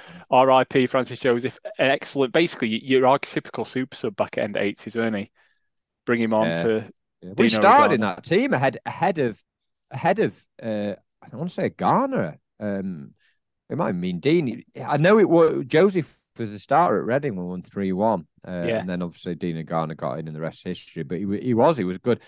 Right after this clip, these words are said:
Speaker 2: We had, we had Francis Joseph and then John Francis. Anyone called Francis would, would back up Dean Nagano.
Speaker 1: <laughs> Absolute superb, uh,
Speaker 2: Uh,
Speaker 1: superb.
Speaker 2: sorry, Francis Joseph.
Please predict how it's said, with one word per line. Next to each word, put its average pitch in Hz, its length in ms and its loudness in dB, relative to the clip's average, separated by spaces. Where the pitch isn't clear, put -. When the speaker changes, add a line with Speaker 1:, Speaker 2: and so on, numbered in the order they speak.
Speaker 2:
We 127 100 0
had, 127 180 2
we 123 100 -4
had 117 220 0
Francis 147 280 0
Joseph 120 500 2
and 95 80 -8
then 95 140 -6
John 90 260 0
Francis. 110 480 -2
Anyone 117 420 2
called 107 220 -2
Francis 110 520 -4
would, 85 260 -2
would 90 160 -8
back 90 280 -2
up 107 140 -4
Dean 92 180 -2
Nagano. 85 640 -6
Speaker 1:
<laughs> - 20 -20
Absolute 123 600 0
superb, 117 640 -2
uh, 123 40 2
Speaker 2:
Uh, 117 260 0
Speaker 1:
superb. 123 300 2
Speaker 2:
sorry, 117 420 4
Francis 175 340 2
Joseph. 139 640 4